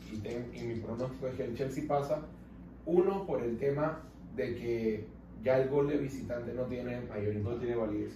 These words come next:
Speaker 2: Eso es
Speaker 1: Entonces,
Speaker 2: un poco claro.
Speaker 1: al final, si el partido termina un dos a uno, se dan un tiempo extra, unos penales, ahí el Chelsea puede pescar algo en el tiempo extra.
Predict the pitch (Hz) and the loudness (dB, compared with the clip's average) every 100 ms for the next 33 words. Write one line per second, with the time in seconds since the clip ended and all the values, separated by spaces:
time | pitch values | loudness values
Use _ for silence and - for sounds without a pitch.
0 | - 135 156 143 139 135 131 120 113 113 | -8 -4 -2 2 2 2 0 -2 -2 -6
1 | - 120 120 123 143 135 - - - 127 | 2 2 4 0 4 4 2 -4 -6 -4
2 | 123 120 123 117 117 110 147 165 165 139 | 0 2 2 2 0 0 2 2 2 0
3 | 151 151 151 160 156 - 127 135 143 135 | 0 2 4 4 4 2 -2 0 0 -2
4 | 139 156 131 123 139 151 180 170 127 131 | 2 2 4 4 4 2 0 0 0 2
5 | 135 147 147 - 131 147 151 - 156 151 | 0 0 0 2 2 2 0 2 4 4
6 | 151 151 147 127 139 156 175 175 - - | 2 0 -2 -2 0 2 0 -2 -10 -16
7 | - 123 120 131 135 131 139 123 - 127 | -10 -2 2 4 4 4 0 0 -2 4
8 | 131 123 117 107 - 120 135 135 117 107 | 6 6 2 -4 0 4 6 6 4 0
9 | 104 - - 120 113 107 - - 139 143 | -2 -8 -8 -2 0 0 -2 0 4 4
10 | - 104 | 2 -6